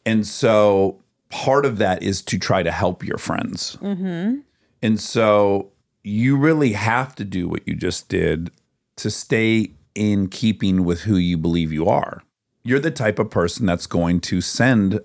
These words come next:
Speaker 1: a distraction package.
Speaker 2: Mm-hmm.
Speaker 1: That's the kind of friend you are. You know that about yourself.
Speaker 2: Yeah.
Speaker 1: And you like that about yourself,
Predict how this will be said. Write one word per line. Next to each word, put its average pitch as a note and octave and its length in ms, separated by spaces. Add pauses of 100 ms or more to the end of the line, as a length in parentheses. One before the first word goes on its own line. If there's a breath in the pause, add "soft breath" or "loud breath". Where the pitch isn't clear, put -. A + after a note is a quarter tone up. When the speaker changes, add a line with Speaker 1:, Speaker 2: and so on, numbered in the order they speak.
(100)
Speaker 1:
a F#2 160
distraction D3 580
package. - 480
Speaker 2:
Mm-hmm. G3 180
Speaker 1:
That's F3+ 180
the B2 60
kind A#2+ 220
of - 80
friend A#2+ 320
you D2+ 140
are. - 180
You A2+ 160
know A2+ 260
that E2 180
about - 260
yourself. - 600 (560)
Speaker 2:
Yeah. E3+ 880
Speaker 1:
And C3+ 160
you B2+ 140
like D#3 260
that F#2+ 160
about D#2 240
yourself, - 420